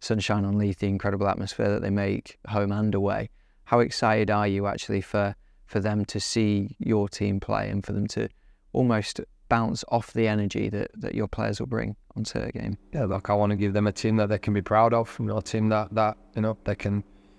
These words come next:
Speaker 2: turn up on a weekend or whether it's a midweek game and, and know that they're gonna come and see a team, uh, put effort in and try and win the game. Well, I want, I like to go out every game and try and, try and win the game.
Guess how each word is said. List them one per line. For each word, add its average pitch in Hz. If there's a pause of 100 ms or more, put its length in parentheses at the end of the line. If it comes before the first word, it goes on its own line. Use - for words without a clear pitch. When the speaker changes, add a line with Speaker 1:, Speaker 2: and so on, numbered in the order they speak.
(300)
Speaker 2:
turn 110
up 104
on 113
a 101
weekend 110
or 104
whether 107
it's -
a -
midweek 104
game 107
and, 107
and 101
know 107
that 104
they're 101
gonna 101
come 107
and 104
see 104
a 98
team, 104 (240)
uh, 107
put 104
effort 104
in 104
and 101
try 110
and 107
win 107
the 104
game. 104 (480)
Well, 110 (140)
I 101
want, 104
I 95
like 104
to -
go -
out 107 (120)
every 98
game 107
and 104
try 107
and, 107
try 107
and 110
win 110
the 101
game. 107